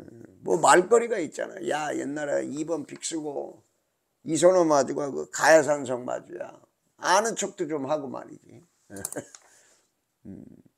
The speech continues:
야, 근데 그 조철이가 이 빅스고 이선호 마주 아들하고 상당히 친하대. 소스 받는데. 뒤에 말은 아니죠. 친한 건 맞는데.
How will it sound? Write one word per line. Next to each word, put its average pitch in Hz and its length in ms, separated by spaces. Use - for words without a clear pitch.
야, 135 160
근데 165 220
그 180 100
조철이가 180 640
이 156 240
빅스고 170 880
이선호 196 420
마주 165 300
아들하고 139 800
상당히 65 440
친하대. 78 520
소스 - 420
받는데. 143 480
뒤에 175 300
말은 180 440
아니죠. 123 440
친한 196 400
건 147 180
맞는데. 104 480